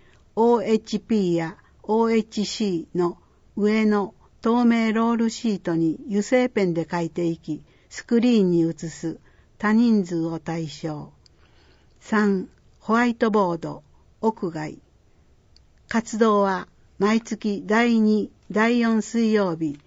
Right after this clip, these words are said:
午前十時から十二時、ボランティアセンター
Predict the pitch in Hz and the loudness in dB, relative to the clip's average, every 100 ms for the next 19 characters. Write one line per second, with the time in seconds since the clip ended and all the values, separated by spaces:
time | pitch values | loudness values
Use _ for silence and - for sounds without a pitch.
0 | _ _ 190 220 226 196 175 196 233 190 | _ _ -2 2 4 2 2 2 0 0
1 | 175 165 160 156 196 196 185 175 156 147 | -2 -4 -6 -4 -2 0 0 -2 -4 -10
2 | - - _ - 190 233 247 233 226 208 | -14 -20 _ -6 -2 2 0 0 -2 -2
3 | 220 202 170 - 151 147 | -2 -2 -2 -6 -10 -10